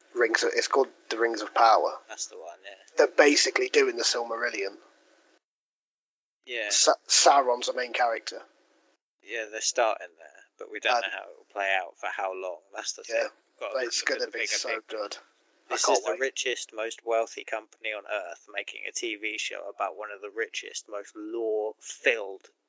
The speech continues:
Speaker 2: like,
Speaker 1: Yeah.
Speaker 2: i-, media thing out there.
Speaker 1: And haven't
Speaker 2: It's
Speaker 1: they,
Speaker 2: impossible
Speaker 1: it's
Speaker 2: to
Speaker 1: already broke records for being, like, the most expensive T V show ever made.
Speaker 2: Yeah, it's impossible
Speaker 1: They've
Speaker 2: to
Speaker 1: spent
Speaker 2: top that.
Speaker 1: millions on it, on one season. And also,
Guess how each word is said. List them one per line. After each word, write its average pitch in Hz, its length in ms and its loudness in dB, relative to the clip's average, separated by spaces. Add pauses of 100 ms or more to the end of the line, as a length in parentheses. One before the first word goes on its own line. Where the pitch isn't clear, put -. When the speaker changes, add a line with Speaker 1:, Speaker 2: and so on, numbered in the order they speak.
Speaker 2:
like, 101 380 -6 (280)
Speaker 1:
Yeah. 104 140 -2 (440)
Speaker 2:
i-, 147 240 -6 (260)
media 120 400 0
thing 107 340 -2
out 113 300 0
there. - 260 -8 (220)
Speaker 1:
And 185 160 8
haven't 220 260 8
Speaker 2:
It's 220 120 10
Speaker 1:
they, 170 200 4
Speaker 2:
impossible - 520 2
Speaker 1:
it's 190 200 8
Speaker 2:
to - 60 0
Speaker 1:
already 202 580 12
broke 156 320 2
records 131 600 2
for - 140 -12
being, 131 300 -4
like, 127 160 -2
the 135 80 -10
most 131 240 -6
expensive 127 560 -4
T 123 180 -6
V 127 200 -10
show 113 220 -2
ever 113 160 -8
made. 110 340 -10 (380)
Speaker 2:
Yeah, 101 260 2
it's 113 180 0
impossible 120 360 4
Speaker 1:
They've 175 80 12
Speaker 2:
to - 60 2
Speaker 1:
spent 147 300 2
Speaker 2:
top - 80 -10
that. 151 60 -10 (120)
Speaker 1:
millions 151 560 2
on 98 180 -4
it, 95 200 -12 (280)
on 151 260 4
one 151 240 6
season. 131 560 -4 (720)
And 165 160 10
also, 131 440 8